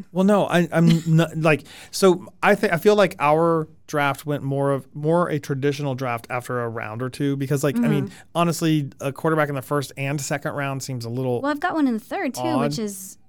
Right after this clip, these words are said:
Speaker 2: not really traditional. Usually
Speaker 1: No.
Speaker 2: in traditional, more experienced drafts,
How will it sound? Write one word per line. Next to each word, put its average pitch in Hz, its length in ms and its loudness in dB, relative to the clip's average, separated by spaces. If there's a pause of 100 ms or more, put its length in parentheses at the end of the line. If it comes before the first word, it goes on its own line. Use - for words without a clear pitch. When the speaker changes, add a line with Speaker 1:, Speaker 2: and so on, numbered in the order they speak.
(380)
Speaker 2:
not 240 340 0
really 220 180 -2
traditional. 196 480 -4
Usually 262 480 0
Speaker 1:
No. 170 280 4
Speaker 2:
in 196 100 2
traditional, 240 640 -2
more 214 160 -2
experienced 208 460 -8
drafts, 185 340 -6